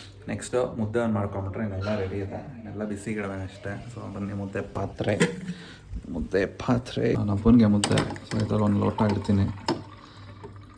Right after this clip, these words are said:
ಇಲ್ಲ, ಒಂದು ಮುಕ್ಕಾಲು ಲೋಟ ಇಡ್ತೀನಿ ಸಾಕು. ಬಿರಿಯಾನಿ ಬೇರೆ ತಿನ್ನಬೇಕು, ಪೂರಿ ಬೇರೆ ತಿನ್ನಬೇಕು.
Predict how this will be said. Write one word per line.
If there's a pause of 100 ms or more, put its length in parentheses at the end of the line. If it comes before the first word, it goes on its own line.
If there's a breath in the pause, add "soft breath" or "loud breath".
(420)
ಇಲ್ಲ, (360)
ಒಂದು
ಮುಕ್ಕಾಲು
ಲೋಟ
ಇಡ್ತೀನಿ
ಸಾಕು.
ಬಿರಿಯಾನಿ
ಬೇರೆ
ತಿನ್ನಬೇಕು,
ಪೂರಿ
ಬೇರೆ
ತಿನ್ನಬೇಕು.